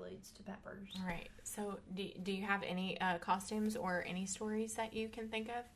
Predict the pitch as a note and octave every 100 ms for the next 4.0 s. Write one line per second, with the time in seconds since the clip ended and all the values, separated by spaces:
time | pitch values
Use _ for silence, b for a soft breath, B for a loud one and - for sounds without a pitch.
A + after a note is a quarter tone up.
0 | B B B B B B B B - F3
1 | E3+ - E3+ D#3 F#3 - E3 D#3+ E3 -
2 | E3 F3+ - - D#3 E3 G#3 A3 D#3+ -
3 | - - - - C#4+ D#4 D#4+ D#4+ -